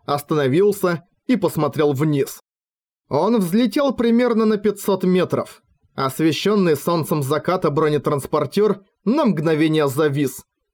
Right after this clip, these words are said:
Потом начал свое затяжное падение вниз. Вместе с Харуюки он отпустил и Ника. Ее маленькая фигурка виднелась неподалеку. Харуюки с огромным трудом собрал разбегающиеся мысли.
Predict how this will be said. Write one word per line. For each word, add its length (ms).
Потом 480
начал 320
свое 300
затяжное 560
падение 500
вниз. 480
Вместе 580
с 60
Харуюки 800
он 240
отпустил 580
и 180
Ника. 500
Ее 340
маленькая 540
фигурка 800
виднелась 540
неподалеку. 760
Харуюки 680
с 120
огромным 520
трудом 460
собрал 420
разбегающиеся 960
мысли. 560